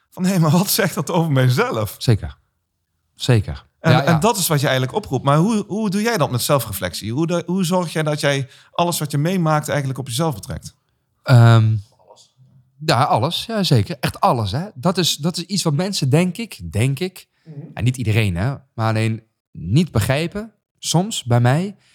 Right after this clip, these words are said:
Speaker 2: alles. En bij mij betekent alles ook alles. Van, eh,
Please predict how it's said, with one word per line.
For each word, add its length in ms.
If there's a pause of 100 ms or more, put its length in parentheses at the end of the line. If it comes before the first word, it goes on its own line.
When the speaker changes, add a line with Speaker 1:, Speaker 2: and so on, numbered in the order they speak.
(340)
Speaker 2:
alles. 540
En 140
bij 100
mij 220
betekent 400
alles 380
ook 300
alles. 520 (240)
Van, 460 (540)
eh, 300